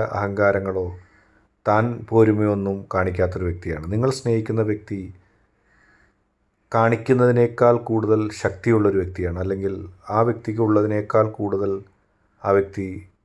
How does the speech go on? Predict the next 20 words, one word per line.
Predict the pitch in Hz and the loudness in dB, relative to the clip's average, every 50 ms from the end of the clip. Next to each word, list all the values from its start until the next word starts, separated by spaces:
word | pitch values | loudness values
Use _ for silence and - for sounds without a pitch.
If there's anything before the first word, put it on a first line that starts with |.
| _ _ _ _ _ _ _ _ - | _ _ _ _ _ _ _ _ -2
ആ | 101 98 | 0 0
വ്യക്തിയുടെ | 98 95 - 101 95 98 95 95 | 0 0 -2 -4 -2 -2 -2 -2
ജീവിതത്തിൽ | 95 92 95 95 90 92 95 92 92 92 | -4 -2 -2 -2 -4 -4 -8 -8 -6 -2
ഉള്ളതായിട്ട് | 92 95 98 101 104 98 98 92 92 - 90 95 | 0 2 4 4 4 4 4 2 0 -4 -6 -4
കാണിക്കുന്നൊരു | 92 90 90 87 92 90 90 85 87 82 | -4 -4 -4 -4 -6 -6 -6 -6 -8 -8
വ്യക്തിയാണ്. | 80 - - 82 76 71 64 - - _ _ _ _ _ _ - - - - 110 | -10 -12 -12 -12 -12 -12 -14 -16 -20 _ _ _ _ _ _ -20 -20 -8 -4 -4
ഒരിക്കലും | 107 107 107 123 120 127 123 120 | -4 -2 0 2 4 4 6 6
ആ | 120 117 | 4 4
വ്യക്തി | 113 - - 113 110 110 110 - _ _ _ _ _ _ _ _ _ _ _ _ _ _ _ _ - - - 113 | 2 -2 -6 -6 -4 -6 -6 -10 _ _ _ _ _ _ _ _ _ _ _ _ _ _ _ _ -8 -2 0 2
തനിക്കുള്ള | 107 107 107 - 131 123 113 113 117 120 120 120 110 - - - _ _ _ _ - 117 | 2 2 2 2 2 4 4 4 4 6 6 4 2 0 -4 -14 _ _ _ _ 0 2
കാര്യങ്ങൾ | 110 107 110 110 107 107 104 104 - 107 | 4 4 4 2 0 -2 -2 -2 -2 -4
കുറച്ച് | 104 - - - 113 110 | -4 -2 -2 0 2 2
കാണിക്കുന്നൊരു | 104 101 98 101 98 98 95 95 92 | 2 2 0 -2 -2 -2 0 -2 -2
വ്യക്തിയല്ല. | 87 90 - 90 80 76 71 64 - - _ _ _ _ _ _ - | -4 -6 -6 -6 -6 -6 -8 -12 -16 -20 _ _ _ _ _ _ -6
തീർച്ചയായിട്ടും | 104 104 104 104 - 123 120 120 117 110 113 - 117 113 110 110 - _ _ _ _ _ _ _ _ _ _ _ _ _ _ _ _ _ _ _ _ - 95 | -4 -4 -4 -2 0 2 4 4 4 2 0 -4 -6 -6 -6 -10 -14 _ _ _ _ _ _ _ _ _ _ _ _ _ _ _ _ _ _ _ _ -4 0
ആ | 98 107 | 2 2
വ്യക്തിയെ | 107 104 - - 110 110 107 - | 2 2 0 0 2 2 2 2
സംബന്ധിച്ച് | 117 104 101 101 98 98 95 - - 107 101 101 101 - - _ _ _ _ _ _ _ _ _ _ _ _ _ _ _ _ _ _ - 92 | 0 0 0 -2 -2 -4 -8 -6 -6 -6 -6 -6 -8 -10 -16 _ _ _ _ _ _ _ _ _ _ _ _ _ _ _ _ _ _ -12 -12
ഏറ്റവും | 90 90 - 113 110 117 117 117 110 107 - - _ _ _ _ - - - | -6 0 4 4 6 6 4 2 -2 -8 -12 -16 _ _ _ _ -16 -4 -2
വലുതായിട്ട് | 113 107 104 104 107 107 104 104 101 98 - | 2 2 4 4 4 4 4 4 2 0 -2